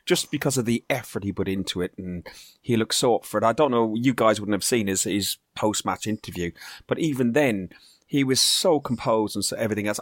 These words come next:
I do worry in case that you've got another Iwobi type player, a young kid, academy player, and we all fall in love with him and we all want to see him do well. Will he go down that route? Who knows? But he should be given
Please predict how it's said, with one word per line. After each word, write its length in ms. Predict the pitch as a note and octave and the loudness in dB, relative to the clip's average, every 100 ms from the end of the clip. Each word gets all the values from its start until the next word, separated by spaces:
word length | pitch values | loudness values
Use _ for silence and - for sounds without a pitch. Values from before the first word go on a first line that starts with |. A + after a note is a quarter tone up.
| - | 2
I 80 | |
do 240 | C#3+ F#3+ F3+ | 2 4 4
worry 300 | C3+ C#3 B2+ | 6 6 4
in 80 | A2 | 2
case 260 | A#2 A2+ | 0 0
that 120 | A#2 | -2
you've 140 | G#2 G#2 | -4 -2
got 260 | G#2+ G2+ - - - _ - | 0 0 -2 -16 -20 _ -4
another 400 | G#2+ G2+ F#2+ - _ _ _ _ _ _ | 0 2 0 -2 _ _ _ _ _ _
Iwobi 500 | A2 G#2+ A2 A2 G#2 | 2 4 4 4 0
type 320 | F#2 G2+ F#2+ | 0 0 0
player, 320 | - G#2 G2 F#2+ | 0 0 2 2
a 60 | |
young 320 | G2 G2+ G2 | 2 2 0
kid, 240 | G2 G2+ F#2 | -2 -2 -2
academy 420 | F#2+ G2+ F#2 F#2 | -2 -4 -4 -6
player, 440 | - F#2+ F2+ F#2 F2+ | -6 -2 0 0 -2
and 80 | |
we 120 | F2 F#2+ | 0 2
all 180 | G2 | 2
fall 220 | F#2 G2+ F#2+ | 2 0 0
in 100 | F#2 | 2
love 200 | F#2+ E2+ | 0 0
with 140 | F2+ | -6
him 160 | F#2+ F#2 | -4 -4
and 80 | |
we 80 | E2+ | -2
all 120 | G2 | 0
want 140 | G2+ F#2+ | 0 -2
to 40 | - | -2
see 120 | F#2+ | -4
him 100 | F2 | -4
do 220 | G2 F#2 | -2 -2
well. 420 | F2 F#2 F2+ F2+ - - - - - - - - - - - - | 0 2 2 0 -4 -16 -16 -16 -16 -18 -20 -20 -20 -18 -20 -2
Will 180 | B2 B2+ | 6 8
he 120 | A#2 | 8
go 100 | A2+ | 6
down 200 | A2 G#2 | 6 6
that 140 | G2 G#2 | 4 2
route? 220 | A2 C3 | 0 0
Who 160 | E3 F#3+ | 0 2
knows? 340 | F3 A2 F2+ | 4 2 0
But 260 | - B2 A#2 _ _ _ - | 0 2 2 _ _ _ -6
he 400 | - - E3+ D3 | -4 4 4 4
should 320 | - E3+ - | 4 4 4
be 120 | A#2+ | 0
given 540 | - A#2 A2+ A2 B2 | 2 2 4 2 0